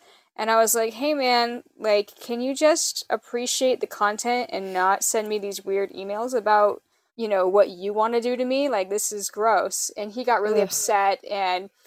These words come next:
Speaker 1: said some, like, some stuff that indicated that he thought that I owed him because of how many times he had hired me and how, how much he was paying per
Speaker 2: Wow.
Speaker 1: month for my Patreon. And I was just like, "Well, fuck you. I'm gonna block you on Patreon <laughs> now."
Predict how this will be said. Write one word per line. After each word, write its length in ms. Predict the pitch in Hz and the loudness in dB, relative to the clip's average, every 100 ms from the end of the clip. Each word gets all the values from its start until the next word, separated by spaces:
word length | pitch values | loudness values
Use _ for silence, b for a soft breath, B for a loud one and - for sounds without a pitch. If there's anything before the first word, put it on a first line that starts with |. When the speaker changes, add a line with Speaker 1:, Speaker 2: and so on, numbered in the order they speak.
| b _ | b _
Speaker 1:
said 300 | - 269 254 | 0 2 4
some, 200 | - 254 | 2 0
like, 400 | 226 214 208 - - _ _ _ _ | 0 2 2 0 -12 _ _ _ _
some 200 | - 320 | -4 0
stuff 360 | 294 294 277 - | 2 6 6 6
that 260 | 240 - _ _ | 4 4 _ _
indicated 640 | 240 240 240 240 233 220 | -4 -2 0 0 0 0
that 100 | 208 | -2
he 140 | 220 220 | -2 -2
thought 320 | - 196 202 | 2 2 4
that 100 | 196 | 2
I 160 | 196 - | 2 4
owed 260 | 185 190 | 4 2
him 320 | 202 202 202 196 | -2 -4 -4 -6
because 300 | 202 202 202 | -6 -2 -2
of 80 | 190 | -2
how 380 | 196 185 185 190 | 0 2 2 -2
many 260 | 190 196 | -6 -6
times 380 | 202 202 196 202 | -4 -2 -2 -2
he 120 | 214 | -4
had 140 | 196 196 | -2 -2
hired 500 | 190 180 190 196 196 | 2 2 4 0 -4
me 400 | 196 190 190 185 | -6 -4 -2 -2
and 100 | 185 | -2
how, 240 | 180 185 180 - | 0 0 0 -6
how 140 | - | -4
much 220 | 208 196 - | 0 0 0
he 60 | |
was 100 | 202 | -4
paying 380 | - 196 190 190 | -4 -6 -4 -4
per 40 | 180 185 | -2 0
Speaker 2:
Wow. 60 | 185 | 0
Speaker 1:
month 240 | 180 202 - | 0 -4 -8
for 120 | 202 | -6
my 120 | 185 | -6
Patreon. 540 | - 185 - 196 190 196 | -6 -8 -6 0 2 0
And 80 | 196 | 0
I 80 | - | -2
was 140 | 196 | -2
just 200 | 202 - | -4 -6
like, 240 | - - - _ _ - | -6 -10 -14 _ _ -6
"Well, 260 | 196 214 - | -2 -2 -4
fuck 360 | - 240 - | -6 -4 -4
you. 220 | 269 240 | 0 2
I'm 140 | 226 214 | 0 -2
gonna 160 | 208 208 | -6 -4
block 360 | 202 202 240 | -2 -2 -2
you 120 | 214 202 | -2 -2
on 120 | 196 | -2
Patreon 640 | - 220 - 220 214 240 | -6 -8 -6 -6 -6 -6
<laughs> 60 | 254 | -4
now." 140 | 262 | -4